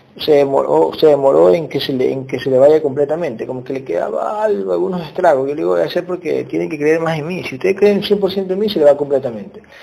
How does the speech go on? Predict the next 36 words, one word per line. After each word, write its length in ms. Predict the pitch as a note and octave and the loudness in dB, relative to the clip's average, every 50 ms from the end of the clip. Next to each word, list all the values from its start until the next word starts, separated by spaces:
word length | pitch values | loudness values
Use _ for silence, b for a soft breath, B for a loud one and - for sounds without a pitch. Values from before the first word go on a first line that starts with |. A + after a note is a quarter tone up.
| B B B B | B B B B
Si 180 | - - - G#3 | -16 -10 -8 -8
usted 220 | G3+ G3 G3 G3 G3+ | 0 2 2 2 2
duda 480 | A#3 B3 B3 A#3 A3+ A3 G#3 G#3 G#3 - | 0 0 2 4 4 4 4 0 -2 0
algo, 520 | G#3 G#3 A#3 B3 B3+ B3+ A3 A3+ A3+ A3 - - - _ _ _ _ | 4 4 6 6 4 2 0 -4 -6 -8 -10 -16 -20 _ _ _ _
pero 180 | - D3+ D3 D3 | -6 -2 0 0
me 100 | C#3+ C#3+ | 0 0
piden 300 | C#3 E3+ G3+ G#3 G#3 G3 | 0 0 2 2 2 2
ayuda, 480 | F#3+ G3+ A3 A#3 A#3 A3+ A3 A3 A3+ - - _ _ _ _ _ _ _ _ _ _ _ _ _ _ _ - - - - - - | 0 0 -2 0 2 0 0 0 -2 -10 -16 _ _ _ _ _ _ _ _ _ _ _ _ _ _ _ -20 -20 -20 -20 -14 -4
se 120 | - D#3 C#3+ | -2 0 4
le 60 | D3 | 6
va 100 | C#3+ D3 | 6 6
un 80 | - D3+ | 6 4
sesenta, 400 | - - - - D3 D3 C#3+ C3+ | -4 -6 -4 -4 -4 -4 -4 -4
setenta 280 | C#3 C3+ C3+ C3 C3 C3 | -2 -2 0 0 0 -2
por 140 | B2+ A#2+ - | -2 -4 -6
ciento. 300 | C3 A2+ G#2 G#2 - - B B B B B B B B B B B _ _ _ - | -8 -8 -8 -10 -14 -20 B B B B B B B B B B B _ _ _ -6
Si 120 | - - D3+ | -4 -2 -2
usted 280 | C#3+ - - G#3 A3 | -2 2 4 4 4
no 260 | G#3 G3+ G3 G3+ A3 A#3 | 4 4 2 2 2 2
me 160 | A#3 G#3 G3+ | 2 2 2
cree, 360 | G3+ F#3+ F#3 F3+ F3+ F3+ E3+ | 2 2 4 4 4 4 2
pero 340 | D#3 - - C#3 C3 B2+ A#2+ | -2 -2 0 2 2 4 2
le 160 | A#2+ A#2+ B2 B2+ | 2 2 0 -2
impulsan 500 | B2+ B2+ - F#3 A3 G#3 G#3 - F3+ D#3+ | -2 0 2 2 2 2 0 -2 -2 0
a, 520 | D3 C3 B2+ C3 B2+ B2 B2 B2 A#2+ A#2+ | 0 0 0 -2 -2 -4 -4 -6 -6 -6
a 40 | B2+ | -6
decir, 280 | B2 - - D#3+ D3+ E3+ | -8 -6 -6 -6 -4 -2
'Bueno, 240 | F3+ F#3+ F#3 F3 E3 | -2 -2 -2 -2 -4
¿me 100 | E3 D#3+ | -6 -6
puedes 240 | - G#3 G#3+ A3 - | -2 -2 -2 -2 -2
curar?', 320 | B3+ B3+ B3+ E3 - - - - _ _ _ _ _ _ _ - | 0 2 2 2 2 -2 -12 -20 _ _ _ _ _ _ _ -10
no 140 | C3 C3+ C3+ | -8 -8 -6
se 80 | D3+ C#3 | -4 -2
te 80 | C3+ | 0
va 100 | C3 C3 | 0 0
nada". 320 | B2+ B2 A2 G2 F#2+ - | 0 -2 -6 -8 -12 -16